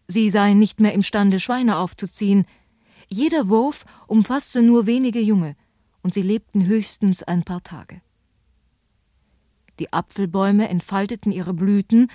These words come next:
aber keine Bienen summten zwischen ihnen umher, und da sie nicht bestäubt wurden,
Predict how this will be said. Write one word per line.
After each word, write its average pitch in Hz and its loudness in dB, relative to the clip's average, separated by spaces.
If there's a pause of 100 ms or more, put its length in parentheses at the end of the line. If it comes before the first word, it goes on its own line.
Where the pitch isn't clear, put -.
(280)
aber 214 2
keine 208 4
Bienen 220 2
summten 185 0
zwischen 190 -4
ihnen 190 0
umher, 190 2 (840)
und 190 0
da 208 0
sie 190 4
nicht 185 0
bestäubt 202 -6
wurden, 202 4